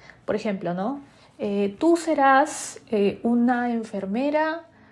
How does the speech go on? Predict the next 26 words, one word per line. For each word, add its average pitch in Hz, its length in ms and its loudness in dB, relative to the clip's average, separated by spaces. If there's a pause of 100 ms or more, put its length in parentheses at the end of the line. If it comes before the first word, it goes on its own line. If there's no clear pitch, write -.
(180)
de 185 260 -4
veinticinco 233 760 -4
años 254 920 -4 (600)
que 196 240 -2
le 190 120 2
encanta 220 840 -2
el 185 260 -4
rock 202 220 -2
and 196 140 -4
roll. 160 180 -8 (1500)
Entonces, 208 760 -4 (840)
con 220 220 0
esos 233 360 0
datos, 226 600 0 (420)
tengo 220 340 2
que 196 160 -2
yo 226 160 2
desarrollar 185 460 0
mi 196 120 -2
personaje 202 640 -4
y 226 120 -4
cómo 254 420 0
respondería 190 540 -2
ese 208 160 -2
personaje 202 680 -6
y 233 200 -4